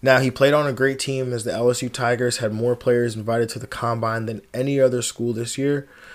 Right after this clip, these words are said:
but Clyde Edwards-Helaire is really, is a really good player in his own right. He's a bit shorter at five seven, but he's thick at two hundred and seven pounds. He ran four six flat, which is not a great time, but he showed good explosiveness with a thirty-nine and a half inch vertical jump.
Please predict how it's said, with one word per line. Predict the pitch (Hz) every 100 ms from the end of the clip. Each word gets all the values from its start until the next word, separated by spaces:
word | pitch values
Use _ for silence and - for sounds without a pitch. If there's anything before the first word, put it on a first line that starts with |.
| - -
but | -
Clyde | 135 123 131
Edwards-Helaire | 131 127 120 120 120 120 110
is | 107
really, | 107 120 127 123 117 -
is | 113
a | 110
really | 110 123
good | 120 113
player | - 117 117
in | 113
his | 104
own | 101 110 104
right. | 101 98 - - -
He's | - 131
a | 123
bit | 139 139
shorter | - 131 135 135
at | 82
five | - 123 123 117
seven, | 117 117 131 135 - - -
but | 123 120
he's | 117 -
thick | - 135 123
at | 107 104
two | - 123
hundred | 117 113
and | 110
seven | - 113 107
pounds. | 101 - - 123 - _ _ - -
He | - 127
ran | 135 151
four | 143 - 139 139
six | - 139 -
flat, | - 123 127 123
which | 113 113
is | 127 123
not | 135
a | 135
great | 101 113 120
time, | 131 131 135 135 - - _
but | 127
he | 123
showed | 117 135 131 113
good | 123
explosiveness | 123 - 117 123 135 131 143 -
with | 123
a | 113
thirty-nine | - - 131 127 123 113 117
and | 107
a |
half | 110 110 113
inch | 110 110
vertical | 107 104 - 104
jump. | - -